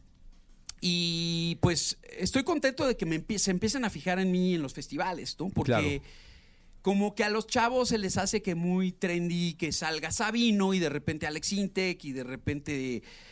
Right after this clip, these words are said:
Speaker 1: este, Diamante Eléctrico y, y, y, este, y, y, y, y Los Ángeles Azules, ¿no? Que hacen muchos festivales y, y, y me encanta que me inviten, ¿eh?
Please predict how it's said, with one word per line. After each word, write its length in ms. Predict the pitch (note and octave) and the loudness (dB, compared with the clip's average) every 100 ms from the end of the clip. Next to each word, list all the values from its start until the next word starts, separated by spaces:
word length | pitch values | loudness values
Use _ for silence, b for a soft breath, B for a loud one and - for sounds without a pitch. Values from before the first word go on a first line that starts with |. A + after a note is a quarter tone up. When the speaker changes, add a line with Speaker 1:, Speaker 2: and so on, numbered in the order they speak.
| B | B
Speaker 1:
este, 680 | - B2 - - B2 A#2 A#2 | -2 0 0 0 0 0 0
Diamante 360 | A#2+ C3+ C#3 C#3 | 0 0 0 2
Eléctrico 680 | D3+ F3 D#3+ D3 - C3+ C3+ | 2 0 -4 -6 -2 0 2
y, 220 | B2 B2 | 0 -4
y, 160 | D3 - | -8 -10
y, 220 | - D3 C#3 | -6 -2 -2
este, 500 | B2+ - D3+ C#3+ C3+ B B B B - | -2 -2 0 0 -2 B B B B -4
y, 120 | F#3 - - | -4 -4 -4
y, 180 | G3 - | -4 -2
y, 180 | F#3+ F#3+ | -6 -2
y 120 | F#3 | 2
Los 240 | F3+ F#3 F#3+ | 4 4 2
Ángeles 340 | G#3 G3+ F#3 | 0 2 2
Azules, 500 | E3 C4+ D#4 C4 E3+ | 2 0 2 0 0
¿no? 140 | G#3 | -4
Que 80 | D4 | -4
hacen 160 | G#3+ A3 | -2 -2
muchos 240 | G#3+ G3+ | -2 -4
festivales 560 | D#3 - D#3 G#3 F3+ - | -6 -4 -2 -2 -4 -8
y, 180 | D3 C#3+ b b b b | -10 -16 b b b b
y, 160 | - F3 - | -8 -6 0
y 80 | |
me 80 | F3 | 2
encanta 320 | G3 D4 E4 | 4 2 2
que 80 | B3+ | 0
me 80 | E3+ | 2
inviten, 400 | E3+ F#3 F3 C#3+ | 2 2 2 0
¿eh? 240 | F3 G#3 | 0 -2